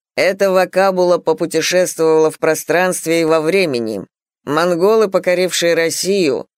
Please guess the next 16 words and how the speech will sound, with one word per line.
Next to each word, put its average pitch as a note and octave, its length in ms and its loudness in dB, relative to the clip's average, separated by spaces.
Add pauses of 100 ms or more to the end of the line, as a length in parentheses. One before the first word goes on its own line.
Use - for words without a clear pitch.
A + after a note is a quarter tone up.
унесли F3 520 0
его F3+ 220 2
с - 40 -6
собой E3+ 520 0
и D3 80 2
распространили D#3 880 0
дальше. B2 580 -2 (500)
На D3+ 160 -4
своих F#3+ 280 0
собраниях F#3 640 0
знать F3 320 -2
соревновалась, E3 840 0
кто E3 220 -2
сможет E3+ 440 0
больше D#3+ 440 0
выпить. - 500 -4